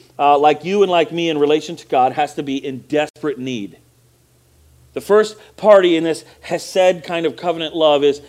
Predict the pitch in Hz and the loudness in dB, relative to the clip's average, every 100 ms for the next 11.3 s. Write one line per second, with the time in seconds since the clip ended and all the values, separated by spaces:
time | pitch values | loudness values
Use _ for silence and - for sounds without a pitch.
0 | - 156 147 147 165 165 170 165 190 160 | -12 -8 -6 0 0 -2 -10 -6 -2 -2
1 | 156 160 160 165 220 247 240 - 160 127 | -2 -4 -6 0 0 2 0 -2 0 0
2 | 123 139 107 - - _ 151 160 139 139 | -2 -4 -6 -12 -20 _ -10 -10 -8 -4
3 | 160 151 160 151 151 143 147 156 170 156 | 0 2 2 -2 -4 -4 -2 -2 -2 -2
4 | 156 151 139 147 180 - 170 156 139 110 | -2 -6 -10 -8 -8 -6 0 0 0 0
5 | 202 180 123 120 170 214 - - _ _ | 2 4 4 2 2 -2 -8 -18 _ _
6 | _ _ _ _ 220 220 233 196 220 285 | _ _ _ _ -2 0 0 2 2 2
7 | 262 220 226 196 185 165 127 202 226 190 | 2 4 4 4 0 -2 2 6 6 4
8 | - 175 196 269 202 165 139 139 135 156 | 0 -4 -2 -4 -6 -4 -4 -4 -4 -4
9 | 147 139 240 - 214 202 202 208 208 175 | -4 -2 -2 -2 0 0 0 -4 -4 -8
10 | 160 160 175 180 143 117 127 120 107 110 | -6 -2 0 0 0 -6 -8 -10 -10 -12
11 | 107 87 | -12 -16